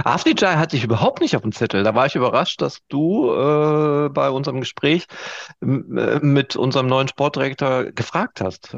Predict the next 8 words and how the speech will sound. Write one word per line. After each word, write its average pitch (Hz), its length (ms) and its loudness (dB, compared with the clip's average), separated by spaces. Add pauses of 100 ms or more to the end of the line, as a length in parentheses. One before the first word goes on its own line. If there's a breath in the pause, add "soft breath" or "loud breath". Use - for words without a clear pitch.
(120)
Donis 156 500 2
Afdijay. 117 580 0 (280)
Das - 180 -2
war 143 140 2
mal, 151 300 2 (180 soft breath)
wenn 131 120 0
ich 139 100 -2
das, - 200 -6